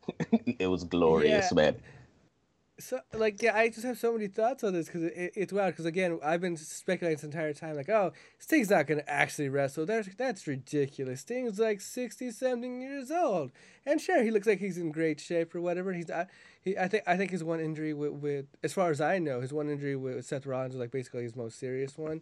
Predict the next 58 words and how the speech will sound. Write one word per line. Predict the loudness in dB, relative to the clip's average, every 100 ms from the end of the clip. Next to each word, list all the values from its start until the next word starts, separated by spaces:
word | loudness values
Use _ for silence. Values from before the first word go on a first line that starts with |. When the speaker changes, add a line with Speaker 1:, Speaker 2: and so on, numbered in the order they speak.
| -12 -20
Speaker 2:
It | -20 -16 -4
was | 0
like, | 0
he's, | 0 -2
he | 0 2
kept | 2 2
in | 0
pretty | -2 0
good | -2 -2
shape | 0 -2
this | -2
whole | -6 -2
time. | -2 0
He, | -2 -4 -8 -4
he |
never | 0 0
looked | 0
bad | -2 -2 -2
in | -4 -6
Impact, | -6 -8
whatever, | -6 -4 -4 -6 -4
whatever. | -2 -2 -6 -16 -20 _ _
He, | -2
but | 4 6
he's | 6 2
not | 0 -2
actually | 6 6 6 4 4
gonna | 4 4
wrestle. | 0 0 -2
That'd | 0
be | 0 0
stupid. | -4 -8 -4 -4 -2 -2 -2 -6 _ _ _ _ _ _
He's | 2 6
not | 4
gonna | 4 0
really | 4 6 6 6
be | 2 -2 -2
in |
a, | -4
in | -4 -4
a, | -4 -4 -4
um, | -8 -12 -16 _ -20 _ _ _
in | -6 -4
a, | -4 -4
um, | -6 -8 -12 -16 -12 -4
in |
a | 0 2
Speaker 1:
A |
Speaker 2:
last, | 2
Speaker 1:
street | 4 4 2
Speaker 2:
in | 2
Speaker 1:
fight. | 2
Speaker 2:
a | 0 -10 _ _ -4
street | 2 2
fight. | 4 2
That's | 4 0 -2
crazy. | 2 6 6 4 -4
Like, | -4 -6